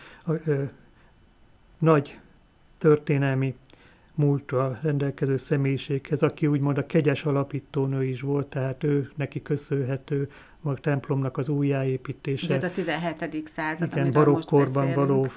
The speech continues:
Speaker 1: ö,
Speaker 2: Igen.
Speaker 1: megújulása, hát akkor ne olyan körülmények között legyen abban a kriptában, amit szintén, hogy ő építetett, és hát kicsit ilyen furán hangzik, az első lakója is ő volt. És hát tíz évvel később történt meg Árpás Károly és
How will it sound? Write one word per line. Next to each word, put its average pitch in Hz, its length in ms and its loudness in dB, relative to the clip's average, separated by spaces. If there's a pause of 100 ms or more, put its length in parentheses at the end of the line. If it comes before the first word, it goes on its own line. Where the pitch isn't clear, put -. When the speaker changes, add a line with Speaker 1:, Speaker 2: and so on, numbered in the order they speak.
Speaker 1:
ö, 135 180 0
Speaker 2:
Igen. 196 120 -6
Speaker 1:
megújulása, 165 960 2 (340)
hát - 200 -6
akkor 147 240 -2
ne 135 120 0
olyan 131 240 -4
körülmények 131 640 -4
között 139 380 -6
legyen 135 220 -2
abban 139 260 0
a 135 80 -2
kriptában, 139 580 -4
amit 131 180 -2
szintén, 135 340 -4
hogy 123 120 -4
ő 147 160 2
építetett, 143 760 -4
és 131 280 -2 (140)
hát 143 200 -4
kicsit - 340 -4
ilyen 131 160 -2
furán 143 320 -2
hangzik, 135 280 -4
az 135 120 -6
első 127 380 -4
lakója 135 460 -6
is 131 220 -8
ő 139 160 -4
volt. 147 380 -6 (720)
És 170 180 0
hát 180 280 2
tíz 208 200 2
évvel 139 360 2
később 135 500 -4
történt 131 500 -4
meg 143 200 -6
Árpás 139 460 -4
Károly 139 280 -2
és 131 240 -4